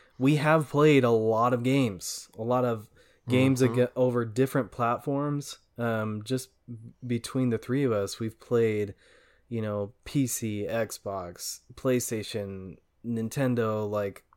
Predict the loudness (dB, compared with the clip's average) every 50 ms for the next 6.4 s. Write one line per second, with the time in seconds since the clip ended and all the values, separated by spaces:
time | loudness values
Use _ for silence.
0 | _ _ _ _ _ _ _ -2 0 2 4 4 4 4 4 2 4 4 2 2
1 | 2 2 2 2 0 0 2 4 4 6 4 4 2 0 -2 -4 -6 -8 -6 -6
2 | -2 0 2 2 2 2 0 -2 -2 -2 0 0 -2 -2 -4 -4 -2 0 0 0
3 | 0 0 0 0 -2 -2 -4 -6 -8 _ _ _ _ _ _ _ _ _ _ _
4 | -2 -2 0 0 0 0 -2 -4 -2 -2 -2 -2 -2 0 0 0 2 2 2 2
5 | 2 2 2 2 4 4 4 4 4 2 0 -2 -4 -6 -6 -6 -6 -6 -4 -2
6 | -2 0 0 0 0 -2 -4 -8